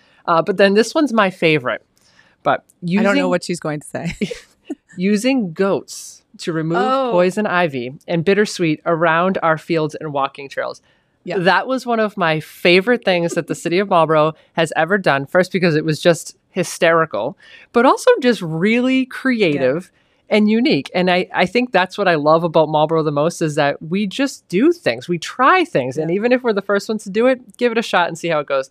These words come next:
Speaker 1: And it really worked.
Speaker 2: Yeah.
Speaker 1: It did. It really worked.
Speaker 2: We talk, we have a monthly city, uh, communications meeting with all of the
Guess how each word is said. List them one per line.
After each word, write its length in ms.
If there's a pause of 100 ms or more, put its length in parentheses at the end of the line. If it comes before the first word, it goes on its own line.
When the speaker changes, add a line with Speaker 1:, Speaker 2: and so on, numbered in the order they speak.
(100)
Speaker 1:
And 140
it 80
really 220
worked. 400
Speaker 2:
Yeah. 240 (180)
Speaker 1:
It 160
did. 120
It 60
really 180
worked. 320
Speaker 2:
We 160
talk, 400
we 100
have 100
a 40
monthly 360
city, 440
uh, 220
communications 680
meeting 240
with 160
all 260
of 140
the 240